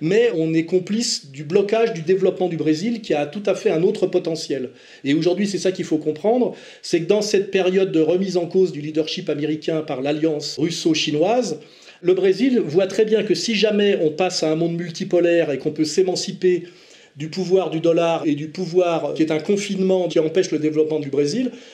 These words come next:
l'avenir du Brésil, c'est devenir une grande puissance bien supérieure à la France notamment, et ça passe par s'émanciper du pouvoir américain,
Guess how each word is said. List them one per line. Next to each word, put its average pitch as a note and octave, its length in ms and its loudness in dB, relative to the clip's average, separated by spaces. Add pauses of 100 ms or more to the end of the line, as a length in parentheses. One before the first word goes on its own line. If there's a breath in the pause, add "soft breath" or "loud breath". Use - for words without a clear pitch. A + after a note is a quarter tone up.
(120 loud breath)
l'avenir G#3+ 320 2
du G3 80 0
Brésil, F#3+ 480 0
c'est - 240 0
devenir F3+ 340 2
une D#3+ 100 0
grande E3 220 -2
puissance E3+ 420 -2
bien F3+ 120 0
supérieure E3 400 0
à D3+ 40 0
la D3+ 100 0
France D#3 300 -6
notamment, D3+ 460 -2 (260 loud breath)
et G3 100 2
ça F#3+ 180 -2
passe A#3+ 300 -2
par - 180 -4
s'émanciper G3+ 840 0
du C#3+ 100 -16
pouvoir D3+ 440 -4
américain, D3 480 0